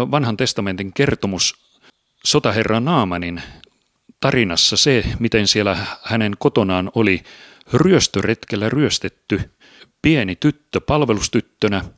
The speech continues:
Ja, ja sitten tuo palvelustyttö nähdessään Naamanin spitaalitaudin sanoi, sanoi hänelle, että, että jospa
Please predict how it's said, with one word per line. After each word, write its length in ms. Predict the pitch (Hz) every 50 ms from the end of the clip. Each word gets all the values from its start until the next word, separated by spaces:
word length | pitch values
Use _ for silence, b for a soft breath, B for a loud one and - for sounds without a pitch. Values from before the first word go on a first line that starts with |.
| _ B B B B B B B B B B B B B B B -
Ja, 240 | 113 117 107 104 - - - - - _ _ _
ja 100 | 123 120
sitten 300 | - - 165 - - 113
tuo 220 | - 131 123 117 107
palvelustyttö 840 | - - 156 165 143 113 98 92 87 - - 139 - - _ 110 113
nähdessään 580 | 135 127 120 113 101 - - - 117 104 113
Naamanin 520 | 139 139 113 95 92 95 95 98 101 95 - _ _ _ -
spitaalitaudin 1080 | - - - - 160 - 120 95 85 85 - - 117 110 90 78 73 - - - - - - _ _ _ _ _ _ _ _ _ _ _ _ _
sanoi, 480 | - - 131 127 120 113 104 104 - - -
sanoi 320 | - - 143 139 123 104 90
hänelle, 360 | 98 127 123 110 98 95 92
että, 260 | 90 - _ 101 92 - B B B B B B B B B B B B
että 340 | - 123 - - _ - 110
jospa 400 | 107 117 113 - - - 113